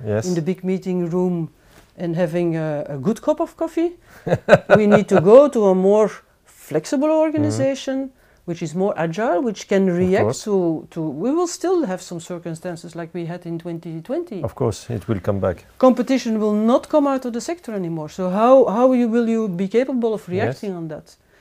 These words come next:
Speaker 2: So we need to, to, to, to, to think on how can we make a more, yeah, f-, uh, agile structure,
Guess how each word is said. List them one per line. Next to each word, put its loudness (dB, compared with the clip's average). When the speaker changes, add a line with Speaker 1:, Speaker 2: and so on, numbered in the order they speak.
Speaker 2:
So -2
we 2
need 4
to, 0
to, -4
to, -2
to, -4
to -4
think 2
on -4
how 0
can -6
we -2
make -4
a -6
more, -2
yeah, -4
f-, -20
uh, -8
agile 4
structure, -4